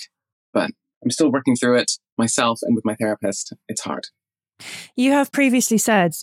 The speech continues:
Speaker 2: you know, "I don't want to talk about racism every day. It's exhausting." And there must be that pressure to speak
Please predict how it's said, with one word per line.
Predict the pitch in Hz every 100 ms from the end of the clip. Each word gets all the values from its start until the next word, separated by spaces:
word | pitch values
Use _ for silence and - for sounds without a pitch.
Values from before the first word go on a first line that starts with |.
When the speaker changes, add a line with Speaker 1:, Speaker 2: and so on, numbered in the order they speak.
| -
Speaker 2:
you | 196
know, | 196
"I | 202
don't | - 190
want | 196 -
to |
talk | - 185
about | 175 165
racism | 165 160 175
every | 175 165 165
day. | 151 151
It's | 156 170 -
exhausting." | 175 175 175 160 - 156 160
And | 160 190 180
there | - 202
must | 202 208 -
be |
that | 202 170
pressure | - 202 - 185
to | -
speak | 175 - 175 160 -